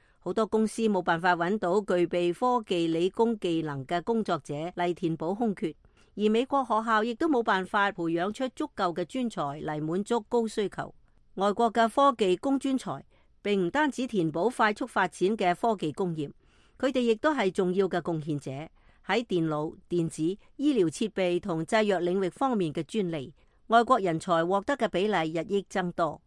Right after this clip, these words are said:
喺二零一零年嘅財富五百強當中，百分之四十嘅公司係移民或者係移民嘅子女創建嘅。移民員工對於本地出生者亦都有幫助，因為佢哋嘅創新能力可以提高科技理工相關行業嘅生產力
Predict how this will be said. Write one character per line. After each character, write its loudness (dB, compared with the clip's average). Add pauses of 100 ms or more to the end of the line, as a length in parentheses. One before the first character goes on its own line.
(180)
喺 2
二 4
零 2
一 2
零 2
年 0
嘅 2
財 0
富 0
五 -2
百 2
強 -6
當 -2
中， -4 (320)
百 2
分 0
之 0
四 2
十 -2
嘅 -2
公 0
司 -6
係 0
移 -2
民 0
或 0
者 -2
係 2
移 0
民 -2
嘅 0
子 -6
女 2
創 -2
建 -4
嘅。 -8 (320)
移 2
民 4
員 4
工 6
對 2
於 4
本 4
地 4
出 -2
生 0
者 0
亦 0
都 -4
有 -2
幫 -6
助， -8 (320)
因 0
為 2
佢 0
哋 0
嘅 4
創 0
新 2
能 0
力 -2
可 -2
以 0
提 -6
高 4
科 2
技 2
理 2
工 2
相 0
關 4
行 -6
業 0
嘅 -2
生 -2
產 -2
力 0